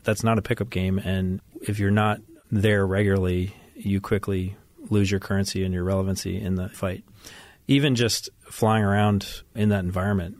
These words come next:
if you were to, you know, have a sar effort in Fallon, I would only really want the Fallon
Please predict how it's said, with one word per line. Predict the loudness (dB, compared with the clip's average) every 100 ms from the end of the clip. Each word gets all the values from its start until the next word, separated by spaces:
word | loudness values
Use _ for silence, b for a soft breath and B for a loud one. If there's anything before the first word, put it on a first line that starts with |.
| -4
if | -4 0
you | 2
were | 4
to, | 4 0 -4 -12 _
you | -4
know, | -2
have | 0 -2
a |
sar | 0 2 2
effort | 0 -2 -2
in | -2
Fallon, | -2 0 0 0 -2 -6 B B B
I | 0
would | 4
only | 4 4 4
really | 4 2
want | 2 0 0
the | -2 -2 -4
Fallon | 0 2 2 2